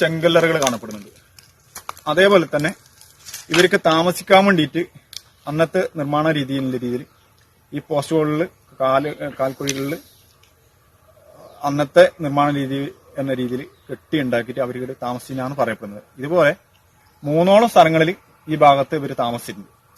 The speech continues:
ഇതിന്റെ ചുറ്റുപാടുകളിലൊക്കെ ആയിട്ട് ഏകദേശം ഒമ്പതോളം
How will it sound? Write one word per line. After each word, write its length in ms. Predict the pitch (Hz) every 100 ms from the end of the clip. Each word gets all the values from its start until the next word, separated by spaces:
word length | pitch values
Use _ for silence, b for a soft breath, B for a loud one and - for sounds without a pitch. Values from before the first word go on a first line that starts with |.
| _ _ _ _ _
ഇതിന്റെ 200 | 151 185 196
ചുറ്റുപാടുകളിലൊക്കെ 800 | 175 196 202 202 185 160 147 156 143
ആയിട്ട് 200 | 139 151
ഏകദേശം 300 | 143 143 170 - _ _ _ _ _ 135
ഒമ്പതോളം 540 | 139 156 175 190 226